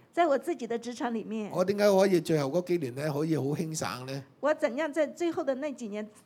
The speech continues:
Speaker 1: 如何的清散？
Speaker 2: 就係因為我將個權力放，放咗落去。
Speaker 1: 因为我将权力下放。
Speaker 2: 我下邊嗰啲部門嘅主管咧，
Speaker 1: 我下面部门的主管，
Speaker 2: 佢哋做得好好，
Speaker 1: 他们就做得好，
Speaker 2: 因為我信任佢。
Speaker 1: 因为我相信他们。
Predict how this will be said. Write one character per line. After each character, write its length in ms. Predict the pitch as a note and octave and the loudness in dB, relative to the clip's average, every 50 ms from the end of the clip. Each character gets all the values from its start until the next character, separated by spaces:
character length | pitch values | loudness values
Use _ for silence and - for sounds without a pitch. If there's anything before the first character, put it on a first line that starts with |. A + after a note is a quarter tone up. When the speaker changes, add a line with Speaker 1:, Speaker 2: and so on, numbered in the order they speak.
| - - - G#3+ | -16 -14 -10 -6
Speaker 1:
如 100 | G#3+ D4 | -4 -4
何 120 | D4+ - B3+ | -2 -2 -2
的 100 | - A#3 | -2 -2
清 240 | A#3 - C#4 C4 C4 | -4 -4 -4 -4 -4
散？ 220 | C4 B3+ F#2+ - - | -4 -6 -8 -8 -8
Speaker 2:
就 100 | - D3+ | -6 -4
係 60 | C#3+ | 0
因 60 | D3 E3 F#3+ F#3+ | 2 2 2 2
為 60 | E3 | 2
我 80 | D3 D3 | 0 2
將 180 | D3+ F#3 F3+ | 2 2 2
個 80 | F3 E3+ | 2 2
權 200 | D3+ - - B2 | 0 -2 -2 -4
力 60 | B2 | -4
放， 460 | A#2+ - D3 C#3+ C#3+ C#3 C3+ C3+ - - - | -4 0 0 0 0 0 -4 -6 -8 -8 -8
放 240 | - D#3+ C#3 C3+ C3+ | -6 -4 -4 -2 -2
咗 100 | C#3+ D#3 | -4 -4
落 140 | D3+ B2 A2+ B2 G#2+ | -4 -4 -4 -6 -6
去。 120 | G2+ F#2+ - - - | -8 -8 -12 -16 -14
Speaker 1:
因 180 | - D4 E4 F4 | -8 -6 -4 -2
为 100 | F4 D#4 | -2 0
我 160 | C4 A#3+ A3+ | 0 0 0
将 240 | A3+ - D4 D4 D4 | -2 -2 -4 -6 -6
权 220 | C#4 - C#4 - | -6 -6 -6 -4
力 100 | C#4 C#4+ | -4 -6
下 220 | A#3+ - D#4 C4 A#3+ | -6 -4 -4 -4 -4
放。 320 | - C#4+ B3+ - - - - _ _ | -2 -4 -4 -4 -6 -12 -18 _ _
Speaker 2:
我 180 | - - D3+ E3+ D#3+ | -6 -2 0 2 2
下 100 | D3 C3 | 2 0
邊 160 | C3+ D3 C#3+ | 0 -4 -2
嗰 80 | C#3 D#3+ | 0 2
啲 140 | F3 F#3 F#3 | 4 4 4
部 180 | F#3 - C3+ B2+ | 4 2 -2 -2
門 140 | B2 A#2 | -2 -4
嘅 80 | A#2 C#3+ | -6 -6
主 200 | C#3 - C#3+ D3+ | -4 -2 -2 -2
管 180 | D3 D3 C#3+ D3 | -2 -2 -4 -4
咧， 140 | D3+ D#3+ E3 D#3+ - - - _ - | -2 -4 -6 -6 -8 -18 -20 _ -8
Speaker 1:
我 160 | - B3+ B3+ | -6 -4 -4
下 260 | B3 - - F4+ E4 | -2 -2 0 -2 -2
面 180 | D#4 D4+ C#4 C4 | -2 -4 -6 -8
部 240 | A#3 - - F#4+ D#4 | -6 -4 -4 -4 -2
门 120 | C4+ A#3+ | -2 -2
的 100 | B3 B3 | -4 -4
主 160 | B3 B3 B3 | -2 -4 -6
管， 240 | A#3 A3+ G#3+ - - - - _ _ _ - | -4 -4 -6 -8 -8 -14 -20 _ _ _ -4
Speaker 2:
佢 60 | D3+ D#3+ | -2 -2
哋 100 | D3+ - | -2 0
做 140 | - C#3 | 2 2
得 100 | C#3+ F3 | 4 4
好 180 | E3+ D3+ C#3 D3+ | 4 4 4 2
好， 240 | D3+ C3+ B2 B2+ B2+ - - - - | 2 2 0 -2 -4 -6 -12 -18 -12
Speaker 1:
他 100 | - D4+ | -8 -8
们 120 | D#4 D#4 C4+ | -6 -6 -6
就 100 | C#4 C4 | -8 -6
做 180 | - D#4+ D4+ | -4 -2 -2
得 80 | B3 B3 | -2 -4
好， 200 | A3+ - G3 - | -4 -8 -6 -4
Speaker 2:
因 80 | F#3 F#3 | -2 -2
為 80 | D#3+ | -2
我 100 | C3+ C3 | 0 -2
信 220 | C3+ - - C3 B2 | -2 0 -2 -2 -2
任 180 | A#2+ A2 G#2+ A2+ | -4 -8 -10 -10
佢。 80 | - A2 F#2+ - - _ - | -10 -12 -12 -12 -16 _ -6
Speaker 1:
因 100 | D4 F4 | -4 -2
为 60 | D4+ | -2
我 80 | C4+ | -2
相 220 | B3 A#3+ E4 D#4+ D#4 | -2 -4 -4 -4 -4
信 180 | D#4 - D4+ C4+ | -4 -6 -6 -6
他 140 | B3 A#3+ G#3 | -6 -6 -8
们。 120 | G#3 - | -10 -6